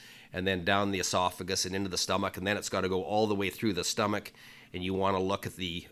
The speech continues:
at the top of the stomach, the middle, and the end of the stomach where it enters into the small intestine, which is called the duodenum. So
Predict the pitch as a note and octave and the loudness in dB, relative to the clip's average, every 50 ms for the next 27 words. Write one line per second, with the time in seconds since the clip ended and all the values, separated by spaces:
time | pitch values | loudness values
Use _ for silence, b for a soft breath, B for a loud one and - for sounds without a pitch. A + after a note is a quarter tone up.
0 | - - E2+ - - F2 - A2+ A2+ B2 B2+ - A#2+ A2+ A2 - - A#2 A2 A2 | -16 -16 -12 -12 -10 -4 0 2 4 4 2 0 -2 -4 -2 0 2 2 2 2
1 | A2 A2 - G#2 G2 F#2 F#2+ G2+ G2+ G#2 G2 G2 F#2+ B B B B B B B | 0 0 -2 -2 0 2 2 4 4 4 4 4 2 B B B B B B B
2 | - F#2+ F#2+ F#2+ F#2+ G2 G2+ G#2+ A2+ A2 G#2 F2+ F2 - - - F2+ E2+ F2 F2 | -2 -2 0 2 2 4 4 4 4 4 2 2 0 -2 -2 0 -2 -2 -2 -4
3 | - - - F#2 F2+ E2+ F#2 F#2+ F2+ - - F#2+ F2 E2 F#2+ F2+ E2+ E2 D#2 D#2+ | -6 -4 -2 -2 0 0 0 -2 -2 -2 -4 -4 -2 -2 -2 -4 -4 -4 -4 -4
4 | - F#2+ F2+ F2 F2 D#2 D2+ - - F#2 F2+ - - D#2 D2+ D2+ D2+ - - - | -4 -2 -2 -2 -2 -4 -6 -6 -6 -6 -4 -4 -6 -6 -8 -8 -10 -12 -12 -8
5 | - F#2 E2 D#2+ E2 D#2 E2+ E2 D#2+ D#2+ D2+ E2 E2 F2 D#2+ D2+ - - - - | -6 -6 -4 -4 -4 -4 -4 -4 -4 -4 -4 -4 -6 -6 -6 -6 -6 -6 -4 -4
6 | - D2+ | -4 -4